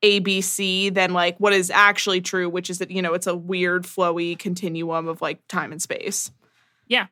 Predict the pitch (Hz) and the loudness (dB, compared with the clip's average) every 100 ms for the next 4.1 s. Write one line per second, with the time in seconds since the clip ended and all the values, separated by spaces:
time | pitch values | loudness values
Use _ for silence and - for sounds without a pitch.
0 | - 202 - 190 170 185 _ _ - 196 | -8 -10 -8 -12 -14 -16 _ _ -12 0
1 | 220 233 254 208 262 320 381 285 180 175 | 2 4 4 4 4 2 2 2 2 0
2 | 175 190 240 254 277 269 277 285 - 285 | -2 0 -2 -2 -2 -2 -4 -6 -2 -2
3 | 302 247 214 - _ _ _ - 240 208 | -2 -6 -8 -12 _ _ _ -6 -4 -4
4 | 190 | -6